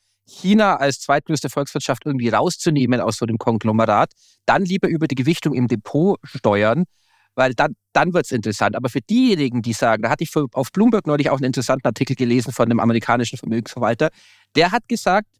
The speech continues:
„Passt mal auf, kauft doch gar nichts in den Emerging Markets, kauft nur amerikanische Unternehmen, die dort tätig sind, weil deren Produkte will früher oder später eh jeder dort haben.“ Also das wäre dann mal ein Ansatz, wenn ich sag, ich lasse dieses ganze politische Risiko raus, diese Abschläge. Ich mein,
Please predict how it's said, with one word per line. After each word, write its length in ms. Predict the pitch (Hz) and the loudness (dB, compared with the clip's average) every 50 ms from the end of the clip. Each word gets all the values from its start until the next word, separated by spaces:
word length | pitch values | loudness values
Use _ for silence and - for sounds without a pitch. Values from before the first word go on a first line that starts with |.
| _ _ _ _ _ _ | _ _ _ _ _ _
„Passt 260 | - - 156 143 - | 0 0 0 0 2
mal 120 | - 151 117 | 0 0 0
auf, 280 | 117 170 233 - - | 0 -2 -4 -4 -6
kauft 300 | - - 160 170 - - | -2 0 0 0 0 -2
doch 140 | 151 - - | -4 -4 -2
gar 180 | - 143 170 247 | -2 0 0 0
nichts 220 | 285 262 - - | 0 -2 -4 -4
in 80 | 135 127 | -4 -2
den 80 | 123 | -2
Emerging 420 | 117 117 110 110 107 104 - - 113 | 0 0 0 -2 -2 -4 -4 -4 -2
Markets, 420 | 104 101 107 110 - 160 - - | 0 0 0 0 -2 -4 -4 -4
kauft 320 | - - 135 127 - - - | -2 -2 -2 -2 -2 -2 -2
nur 120 | 180 190 | 0 0
amerikanische 580 | 147 143 131 123 - - 139 151 170 160 - 147 | 0 0 -2 -4 -2 -2 -2 0 0 -2 -2 -2
Unternehmen, 320 | 127 127 123 131 139 139 | -2 -2 0 0 -2 -2
die 80 | 131 127 | -2 -2
dort 160 | 113 98 95 | -4 -4 -2
tätig 340 | - - 208 - - 120 - | 0 0 0 0 -2 -8 -4
sind, 280 | - 123 120 185 - - _ _ _ _ _ _ | -4 -2 -2 -2 -4 -6 _ _ _ _ _ _
weil 180 | - 123 123 117 | -2 -2 -2 -2
deren 360 | - - 151 160 208 240 233 | 0 0 2 2 4 2 0
Produkte 580 | - - 170 - - 202 208 - - - 190 175 | 0 0 -2 0 0 -2 -2 -2 -4 -2 -2 0
will 140 | 165 170 160 | 0 0 -2
früher 300 | - - 185 170 185 127 | -2 -2 -2 -2 0 0
oder 180 | 147 151 151 | 0 0 0
später 320 | 147 - - 151 143 151 - - | 0 0 -2 -2 -2 -2 0 0
eh 100 | 165 190 | 0 0
jeder 300 | 175 135 113 104 - 82 - | 2 2 2 0 0 0 -2
dort 240 | - - - - | -2 -4 -2 -2
haben.“ 280 | - 76 64 - 71 67 - | -4 -4 -4 -4 -10 -10 -4
Also 180 | - 110 127 | -4 -2 0
das 280 | 107 - 170 202 - - | 2 2 2 2 2 -2
wäre 160 | 196 196 185 | -2 -2 0
dann 140 | 165 165 156 | 0 0 0
mal 140 | 156 151 156 | 0 0 0
ein 100 | 156 - | 0 0
Ansatz, 400 | - 143 170 160 175 151 - - | -2 -2 -2 0 -2 -2 -2 -2
wenn 100 | 139 139 | -4 -4
ich 100 | 139 - | -4 -2
sag, 280 | - 143 143 143 _ _ _ _ _ _ _ _ _ _ | 0 0 0 0 _ _ _ _ _ _ _ _ _ _
ich 200 | - 135 - - | -6 -6 -2 0
lasse 160 | 160 165 160 | 0 0 2
dieses 180 | - 156 143 131 | 0 -4 -4 0
ganze 260 | - 165 202 220 233 | 0 0 0 0 -2
politische 520 | 202 - - 165 185 - 175 160 - 143 135 | -4 -2 0 -2 0 0 -2 -2 -2 -2 -2
Risiko 400 | 180 190 - 190 - - 117 107 | -2 -2 -4 -4 -6 -4 -2 2
raus, 340 | 113 120 165 240 269 - | 4 4 4 2 0 -2
diese 340 | - - 139 135 - 139 - | -4 -8 -8 -6 -4 -4 -2
Abschläge. 480 | - 180 - - - - 202 208 208 190 | -2 -2 -4 -4 -4 -2 0 0 0 0
Ich 120 | 156 - | -2 0
mein, 180 | - 147 147 | 0 0 0